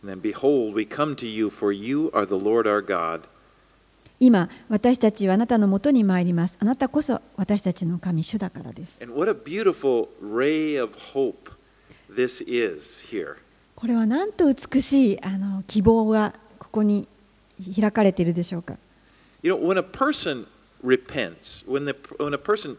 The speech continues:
Speaker 1: turns to the Lord, he forgives them. But not only does he forgive us, if he forgives people, but he will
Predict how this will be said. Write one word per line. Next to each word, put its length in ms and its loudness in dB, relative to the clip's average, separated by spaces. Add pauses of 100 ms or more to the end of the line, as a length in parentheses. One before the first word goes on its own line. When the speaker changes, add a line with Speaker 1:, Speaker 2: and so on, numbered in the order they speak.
Speaker 1:
turns 500 -2
to 100 0
the 100 0
Lord, 680 0 (720)
he 180 -8
forgives 680 -2
them. 220 0
But 200 -2
not 260 -2
only 580 -6 (440)
does 200 0
he 140 -4
forgive 640 -2
us, 460 -6 (500)
if 120 -14
he 120 -10
forgives 500 -4
people, 360 -4 (360)
but 100 2
he 160 -4 (300)
will 140 0